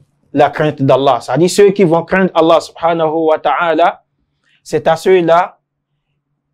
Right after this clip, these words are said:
que, euh, euh, c'est ceux-là qui auront une bonne fin, une fin heureuse. C'est ça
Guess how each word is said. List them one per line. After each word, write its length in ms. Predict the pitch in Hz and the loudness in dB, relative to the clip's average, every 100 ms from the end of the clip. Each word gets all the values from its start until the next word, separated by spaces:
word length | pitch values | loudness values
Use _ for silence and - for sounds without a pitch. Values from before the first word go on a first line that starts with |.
| _ | _
que, 560 | - 170 170 170 160 156 _ 147 | 0 2 2 0 -4 -8 _ -12
euh, 120 | 147 | -10
euh, 340 | 143 143 139 135 | -8 -8 -8 -8
c'est 180 | 165 156 | -4 0
ceux-là 380 | 208 208 185 | 2 4 2
qui 140 | 190 190 | 0 0
auront 400 | 160 170 175 - _ 175 | 0 -2 -6 -14 _ -2
une 200 | 175 135 | 0 0
bonne 200 | 151 147 | -4 -4
fin, 260 | 151 147 151 _ | -10 -12 -14 _
une 140 | 156 | -8
fin 300 | 139 143 143 143 _ _ _ - | -6 -8 -8 -14 _ _ _ -2
heureuse. 560 | 151 151 120 95 - _ _ _ _ _ _ _ _ _ _ _ _ _ _ _ _ _ _ _ _ _ _ 143 _ _ _ _ 147 _ _ _ _ _ _ _ _ _ | 0 0 -2 -6 -16 _ _ _ _ _ _ _ _ _ _ _ _ _ _ _ _ _ _ _ _ _ _ _ _ _ _ _ _ _ _ _ _ _ _ _ _ _
C'est 180 | - 185 | -2 0
ça 460 | 226 220 226 - | 2 2 0 -4